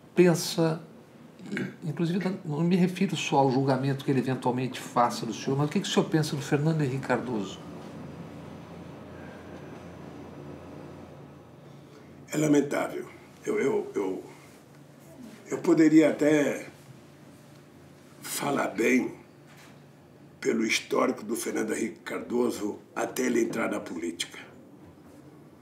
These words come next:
Speaker 2: Mas, sinceramente, o Fernando Henrique Cardoso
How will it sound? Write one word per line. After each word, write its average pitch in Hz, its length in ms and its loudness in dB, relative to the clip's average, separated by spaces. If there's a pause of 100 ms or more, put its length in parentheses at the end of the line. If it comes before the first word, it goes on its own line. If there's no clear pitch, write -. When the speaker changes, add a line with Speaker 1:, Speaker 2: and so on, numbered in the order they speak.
(580)
Speaker 2:
Mas, - 480 0 (1080)
sinceramente, 131 640 2
o - 20 -4
Fernando 117 320 0
Henrique 117 200 0
Cardoso 113 600 -2